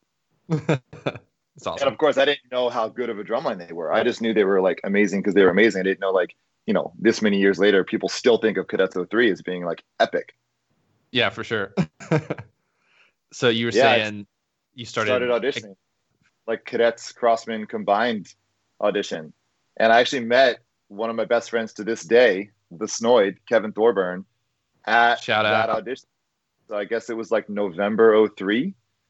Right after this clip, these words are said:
Speaker 2: and there was, like, uh, probably two hundred drummers in the same, like, cafeteria. So it was, and we were about to play, so it was gonna be super loud.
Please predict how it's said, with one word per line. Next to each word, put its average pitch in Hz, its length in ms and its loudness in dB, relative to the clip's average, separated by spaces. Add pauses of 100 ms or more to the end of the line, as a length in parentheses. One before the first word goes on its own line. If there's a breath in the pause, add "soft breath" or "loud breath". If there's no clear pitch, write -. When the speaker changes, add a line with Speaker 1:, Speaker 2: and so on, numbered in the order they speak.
(260)
Speaker 2:
and 107 600 0 (420)
there 107 160 2
was, 104 220 0
like, 104 260 4
uh, 92 400 0 (400)
probably 135 220 0
two - 320 -2
hundred 110 440 -4
drummers 101 520 -4
in 110 100 -6
the 98 80 -2
same, 104 340 0
like, 95 160 2
cafeteria. 98 760 2 (460 soft breath)
So 113 200 2
it 107 40 2
was, 104 120 -4
and 123 260 0
we 120 60 -2
were 135 80 4
about 117 220 2
to 117 60 -16
play, 98 360 -4
so - 140 -10
it 127 40 -6
was 120 100 -8
gonna 131 160 -8
be 107 120 -8
super 160 480 -2
loud. 104 440 2